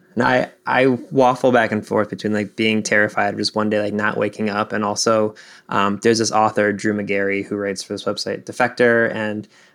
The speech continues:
um, he, he's written a number, number of novels, but he also wrote a, a memoir called The Night the Lights Went Out. And it's he had, like, a brain hemorrhage, um, at a bar with his friends after, like, a work event, and he wasn't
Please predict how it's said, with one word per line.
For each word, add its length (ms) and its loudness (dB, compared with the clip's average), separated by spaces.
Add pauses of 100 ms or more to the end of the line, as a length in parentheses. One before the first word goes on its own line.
(100)
um, 280 -2
he, 440 0
he's 140 0
written 160 4
a 20 4
number, 280 4
number 220 2
of 60 2
novels, 360 0
but 120 -2
he 40 0
also 240 -4
wrote 200 -4
a, 340 -10
a 80 -12
memoir 360 -2
called 260 -6
The 60 -4
Night 200 -4
the 80 -2
Lights 220 -6
Went 100 -6
Out. 220 -8
And 120 -8
it's 260 -6 (300)
he 180 2
had, 140 2
like, 160 2
a 60 0
brain 380 -2
hemorrhage, 680 -6 (440)
um, 440 -2
at 140 2
a 60 2
bar 520 0
with 300 -8
his 340 -4
friends 440 -2
after, 340 -2
like, 180 -6
a 40 -2
work 280 -2
event, 300 -6
and 80 -8
he 60 -4
wasn't 340 2